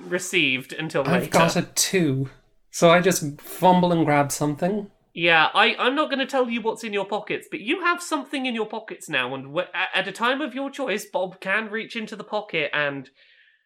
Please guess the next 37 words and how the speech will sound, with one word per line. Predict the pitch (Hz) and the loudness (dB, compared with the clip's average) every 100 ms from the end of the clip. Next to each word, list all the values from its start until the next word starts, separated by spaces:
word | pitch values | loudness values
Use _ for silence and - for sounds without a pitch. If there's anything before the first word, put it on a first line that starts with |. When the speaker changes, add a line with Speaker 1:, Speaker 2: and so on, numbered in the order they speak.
| _ _ | _ _
Speaker 1:
there | 147 156 | -2 0
will | 180 | 0
be | 220 | -2
something | 214 269 254 196 170 | 0 -2 -2 -6 -4
there. | 156 175 196 190 - _ _ _ _ _ _ _ | -2 -2 -4 -6 -10 _ _ _ _ _ _ _
Speaker 2:
Yay! | 226 233 220 208 202 190 185 170 143 | 6 8 8 6 4 2 0 -2 -4
Speaker 1:
<laughs> | - _ _ _ _ _ - 508 _ _ _ _ _ _ - 285 285 226 | -14 _ _ _ _ _ -18 -18 _ _ _ _ _ _ -16 -12 -10 -12
Uh, | 320 185 170 156 147 - - _ _ _ - | -6 -4 -2 -2 -4 -8 -18 _ _ _ -2
uh, | 214 208 214 214 208 233 | 2 4 6 6 4 0
with | 277 415 403 | -2 -2 0
that, | 240 190 254 247 190 | 2 4 2 -2 -6
do | |
you | 226 233 | -4 -4
have | 208 220 | -4 -4
anything | 226 220 | -4 -4
else | 214 208 | -6 -6
you'd | 202 | -4
like | 202 - | -4 -4
to | |
do | 208 240 | -8 -8
in | 226 | -6
here, | 277 294 | -6 -6
or | 208 | -8
do | 180 | -6
you | |
wanna | 175 175 | -6 -2
go | 185 180 | -2 -2
and, | 170 165 165 | -4 -6 -4
uh, | 165 160 139 | -4 -4 -6
meet | 165 170 | -6 -6
up | - - | -6 -8
with | 151 | -10
Susan | - 156 143 147 | -6 -4 -4 -6
in | 135 139 | -6 -8
the | 135 139 135 | -6 -6 -4
octopus | 156 - - 127 - | -8 -10 -12 -12 -10
room? | 127 117 117 117 | -8 -8 -8 -14